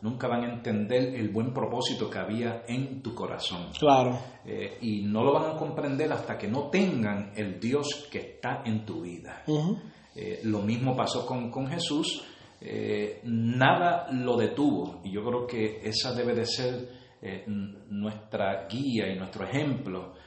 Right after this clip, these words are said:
Speaker 1: que si lo que emprendemos en el camino, eh, por una crítica no nos debe de detener. Si la puerta se, se, se cierra, Dios tiene otras que se van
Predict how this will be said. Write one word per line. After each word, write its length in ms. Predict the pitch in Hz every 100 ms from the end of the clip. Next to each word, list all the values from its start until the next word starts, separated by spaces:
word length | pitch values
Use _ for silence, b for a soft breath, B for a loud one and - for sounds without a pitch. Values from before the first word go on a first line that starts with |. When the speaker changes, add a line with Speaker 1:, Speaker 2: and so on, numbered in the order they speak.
| b b -
Speaker 1:
que 120 | 90
si 240 | - 113
lo 140 | 104 104
que 80 |
emprendemos 760 | 104 101 - 101 98 98 127 156
en 60 | 156
el 120 | 143
camino, 680 | 156 143 160 131 104 101 b b b b -
eh, 540 | 101 101 98 95 -
por 200 | 107 98
una 260 | 123 135 135
crítica 640 | 160 143 117 - 101 92 101
no 260 | 98 107
nos 240 | 117 110 101
debe 440 | 120 123 120 104 90
de 200 | 113 113
detener. 720 | 101 95 101 127 117 90 - B B B
Si 180 | - 98
la 100 | 92
puerta 400 | - 151 175 165
se, 560 | - 160 151 147 -
se, 840 | - - 143 135 135 131 123 - -
se 220 | - 139
cierra, 580 | - 180 123 110 95 - B B B -
Dios 480 | - 110 123 127
tiene 240 | 135 131 123
otras 340 | 127 135 113 -
que 140 | 101
se 160 | - 90
van 260 | 95 101